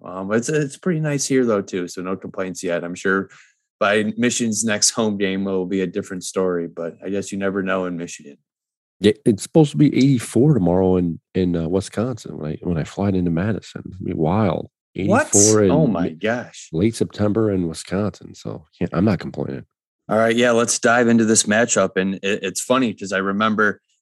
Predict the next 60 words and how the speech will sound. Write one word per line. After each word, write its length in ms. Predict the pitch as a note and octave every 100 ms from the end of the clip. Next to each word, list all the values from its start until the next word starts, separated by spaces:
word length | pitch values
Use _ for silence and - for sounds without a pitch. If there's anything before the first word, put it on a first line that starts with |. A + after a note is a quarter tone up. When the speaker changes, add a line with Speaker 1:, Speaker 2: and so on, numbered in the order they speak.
| -
Speaker 1:
in, 200 | G2+ G#2+ A2
in 100 | G#2+
the 80 |
press 300 | F2+ A#2+ C3
box 400 | - G#2+ G#2 -
on 180 | G#2 F#2+
Saturday 480 | - A2 A2+ G#2 G2
against 380 | G2 G2 F#2+ -
Rutgers, 580 | A2+ - F2+ F#2 - _ _ _ -
in 120 | G2+
the 60 |
first 320 | F#2 B2 A2 -
half, 320 | B2 B2 A#2
I, 60 |
I 320 | G#2 F#2+ F2+ F#2
leaned 360 | F#2+ G2 G#2+
over 200 | A2 G#2
to 120 | -
you. 80 | G#2+
I'm 100 | G#2
like, 100 | F2+
"Wow, 260 | F2 A#2 A#2
are, 180 | G#2 E2
are 160 | F2+
we 140 | F2+ A#2
gonna 160 | B2
be 80 | A2
picking 360 | G#2+ A2 G#2+ G2+
Michigan 420 | G#2+ B2+ B2+ A#2
to, 220 | A2+ G2+ -
to 100 | F2+
go 100 | G#2
on 140 | A2
the 80 | G2+
road 240 | G2 A2
and 80 | G2+
beat 120 | G2+
Wisconsin 540 | F#2+ F#2 G2+ G#2+ A2+ B2
next 260 | B2 -
week?" 200 | C3+ D3 -
And 240 | F#2 F2+ _ _ _
sure 240 | - A2
enough, 320 | G#2 G#2+ A2 A2
Michigan 420 | G#2+ A2 G#2 G2
kind 160 | G#2+
of 100 | G2
lays 300 | G#2+ G#2+ G#2+
an 100 | G2
egg 200 | G2+ A2+ G#2+
there 160 | G2+
in 160 | G2 F#2
the, 220 | F#2+ F#2 -
in 80 | F#2+
the 60 |
second 340 | - G#2 G2+ F#2
half, 320 | G#2 A2 G#2
especially 420 | - G2+ F#2+ G2+
defensively. 720 | F2+ - A2+ B2 G2 F#2+ F2+
And 140 | F2+
it 120 | F2+